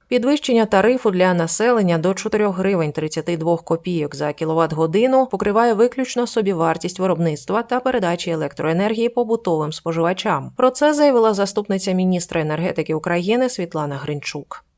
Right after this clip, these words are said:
Основні каталізатори браку робочої сили в Україні — це мобілізація та міграційні процеси.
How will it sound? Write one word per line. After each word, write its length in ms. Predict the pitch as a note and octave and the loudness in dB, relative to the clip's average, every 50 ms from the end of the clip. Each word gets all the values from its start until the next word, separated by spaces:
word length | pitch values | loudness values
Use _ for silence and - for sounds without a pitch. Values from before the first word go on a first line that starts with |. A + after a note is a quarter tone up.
| _ _ _ _ _ _ | _ _ _ _ _ _
Основні 500 | - A#3 A#3 - C#4 C#4+ C#4+ C#4+ D#4 D#4+ | -2 -2 0 2 2 2 2 2 0 2
каталізатори 720 | - - D4 - C4 B3+ B3 G#3+ A#3 B3 B3 B3 A#3 A#3 | 2 2 2 4 4 4 4 4 4 2 2 4 2 2
браку 420 | G#3 E3+ F#3+ G#3 G#3+ A3+ A3 - A#3+ | 2 2 2 2 2 2 2 2 2
робочої 500 | A3+ G3 G3 F#3+ F#3+ F#3+ - F#3+ F3+ F#3 | 2 2 0 -2 -2 -2 -2 -4 -4 -4
сили 320 | - - A#3+ A3 F3+ E3 | -2 0 2 2 2 2
в 60 | D3 | 0
Україні — 640 | D3 - - D3 D3 D3+ G3+ A#3+ B3 A#3 G#3 E3+ D#3 | -2 -4 -4 -6 -4 0 0 2 2 2 2 0 0
це 180 | - - C#4 C#4+ | 2 2 2 4
мобілізація 760 | C#4+ C#4+ C#4+ B3 B3 A3+ A3 G3 G#3+ A3+ B3 B3+ - B3+ A#3 | 4 2 2 2 2 2 2 2 2 2 2 2 2 0 0
та 120 | A#3 A3+ A3+ | 0 0 2
міграційні 680 | A#3 A#3+ G#3 A3 A3 G3+ G3 - D3+ C#3+ C#3 C3+ C3+ | 2 2 2 2 0 -2 -2 -4 -6 -6 -6 -6 -6
процеси. 640 | - - D3 D3+ - - E3 C#3+ C3 - - - | -6 -6 -4 -2 -2 -2 -2 -2 -2 -4 -6 -6